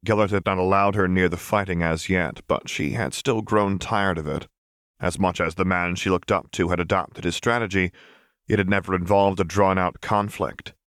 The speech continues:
He had hoped that more nations would cede to him when they knew that any effort to deny him would be fruitless. Instead, he found himself facing a stubborn opposition,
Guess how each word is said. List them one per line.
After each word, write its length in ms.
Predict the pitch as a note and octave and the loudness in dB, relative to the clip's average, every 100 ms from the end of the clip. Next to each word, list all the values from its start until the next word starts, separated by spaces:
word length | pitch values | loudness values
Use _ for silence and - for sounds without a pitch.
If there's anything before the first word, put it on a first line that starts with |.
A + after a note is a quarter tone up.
| _ _ _ - | _ _ _ -4
He 120 | A#2 | -2
had 100 | F2+ C3 | 0 0
hoped 300 | A2+ - - | -2 -4 -4
that 180 | D#2+ F2+ | -2 2
more 240 | G2 F2+ | 4 4
nations 500 | F2+ F#2+ - F#2 C#2+ | 2 0 -2 -4 -4
would 160 | F2 D2 | -4 -4
cede 380 | - A2+ G2 | -4 -2 -2
to 120 | - E2+ | -4 -4
him 260 | D#2+ C2+ | -4 -2
when 160 | D#2 D2 | -2 0
they 140 | D#2 | 2
knew 220 | D#2+ E2+ | 2 2
that 140 | E2+ E2+ | 2 0
any 220 | E2+ F2 | 0 0
effort 260 | F2 F#2+ - | -2 -4 -6
to 60 | E2+ | -4
deny 340 | F2 F#2 F#2+ | 0 2 0
him 160 | F2+ F2 | -2 -2
would 100 | E2 | -2
be 100 | E2+ | -4
fruitless. 720 | - G#2 - E2 D2+ - - _ _ _ | 0 -2 0 -2 -4 -8 -12 _ _ _
Instead, 460 | A2+ G#2 - A2 F#2 | -2 -2 0 0 0
he 100 | F#2 | -2
found 280 | - F2+ F2+ | -2 -2 -2
himself 420 | F2+ - F2 E2 | -4 -2 -4 -2
facing 400 | - E2+ - F2 | -4 -4 -2 -2
a 40 | |
stubborn 440 | - - G2+ F#2+ F2 | -4 0 0 2 0
opposition, 600 | E2+ F#2 G2 F#2 E2 | 0 2 2 2 0